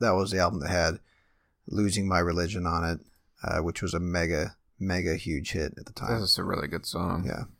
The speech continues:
Speaker 1: So anyway, Life's Rich Pageant, as I talked about, um, actually, you know what? Let's pause on that before we get into it, before we get too ahead of ourselves. And let's do our weekly segment, What You Heard.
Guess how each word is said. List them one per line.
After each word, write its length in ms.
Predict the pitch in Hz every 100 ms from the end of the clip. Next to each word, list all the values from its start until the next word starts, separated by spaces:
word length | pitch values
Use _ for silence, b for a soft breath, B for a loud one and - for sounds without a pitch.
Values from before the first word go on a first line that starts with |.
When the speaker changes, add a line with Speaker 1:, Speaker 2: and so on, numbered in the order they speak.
| b b b b b b
Speaker 1:
So 160 | - -
anyway, 300 | 147 107 95
Life's 500 | 95 113 127 - -
Rich 320 | 107 110 -
Pageant, 540 | - 139 135 101 90 - - - - - _ _ _ _ - - -
as 140 | 98
I 100 | 98
talked 300 | 92 110 104
about, 340 | 95 87 90 - _ _ _ -
um, 460 | 92 90 90 90 - - - _ _ _ -
actually, 240 | 123 107
you 40 | 107
know 100 | 110
what? 80 |
Let's 120 | 101 -
pause 300 | 113 104 98
on 100 | 90
that 220 | 95 -
before 180 | - 90
we 80 |
get 140 | 85 87
into 200 | 90 87
it, 120 | 92 _ _ _ _ _ _ _ _ _ _ _
before 220 | - 87
we 80 | 85
get 160 | 80
too 140 | - 85
ahead 140 | 87
of 60 | 82
ourselves. 480 | 82 - 82 - -
And 80 | -
let's 160 | 76 -
do 140 | 95
our 160 | 85 80
weekly 340 | 95 - 90
segment, 460 | - 101 98 92 - _ _ _ _ _ _ _ -
What 220 | 107 -
You 60 | 90
Heard. 480 | 98 98 101 101